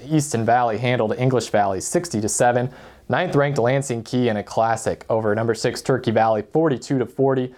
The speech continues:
The Key Hawks nearly beat Easton Valley a couple weeks ago and now get another shot at the Riverhawks in the quarterfinals.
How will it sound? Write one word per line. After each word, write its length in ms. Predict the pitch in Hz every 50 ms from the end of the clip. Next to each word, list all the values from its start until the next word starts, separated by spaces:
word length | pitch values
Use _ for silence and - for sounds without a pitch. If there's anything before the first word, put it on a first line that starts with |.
| - - _ _ _
The 80 | - -
Key 220 | - - 170 175
Hawks 420 | 165 175 147 127 123 120 - - 113
nearly 360 | 113 131 160 185 170 143 127
beat 280 | 123 127 143 143 139
Easton 300 | 131 135 143 - 123 117
Valley 320 | 113 117 120 127 127 120 117
a 40 | 113
couple 280 | - 127 - 123 120
weeks 260 | 117 123 123 120 -
ago 240 | 127 117 120 113 110
and 80 | 107 107
now 180 | 107 107 110 107
get 160 | - 117 110
another 280 | 110 110 110 107 104 101
shot 400 | - - 123 110 104 101 95 -
at 180 | 117 107 107 -
the 80 | - 101
Riverhawks 640 | 104 110 104 104 104 117 104 104 104 - - -
in 160 | - 113 113 110
the 60 | 107
quarterfinals. 800 | - - 131 127 123 117 113 - 110 107 98 92 85 82 - -